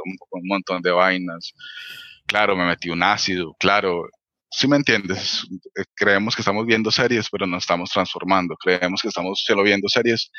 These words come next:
y estamos estudiando, y estamos viajando, y estamos, es interactiva. Estas series me parecen que son muy interactivas.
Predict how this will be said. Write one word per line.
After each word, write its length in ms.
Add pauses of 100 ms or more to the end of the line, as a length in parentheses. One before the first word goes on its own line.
(260)
y 140
estamos 480
estudiando, 800
y 40
estamos 380
viajando, 560
y 60
estamos, 760 (1080)
es 160
interactiva. 640
Estas 180
series 220
me 120
parecen 260
que 100
son 160
muy 100
interactivas. 800